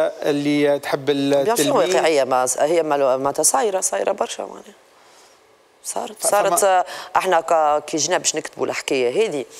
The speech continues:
Speaker 2: on s'est inspiré من إيميسيون تعديت في الحوار وقتها.
Speaker 1: حكاية
Speaker 2: ال-،
Speaker 1: تونسية.
Speaker 2: حكاية تونسية.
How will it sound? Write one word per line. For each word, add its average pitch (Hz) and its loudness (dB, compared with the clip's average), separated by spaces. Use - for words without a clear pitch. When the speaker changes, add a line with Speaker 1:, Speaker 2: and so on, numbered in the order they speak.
Speaker 2:
on - -2
s'est 185 0
inspiré 180 0
من 214 -2
إيميسيون 208 2
تعديت 139 -2
في - -6
الحوار 147 0
وقتها. 135 -4
Speaker 1:
حكاية 180 2
Speaker 2:
ال-، 151 -2
Speaker 1:
تونسية. 139 0
Speaker 2:
حكاية 160 0
تونسية. 170 0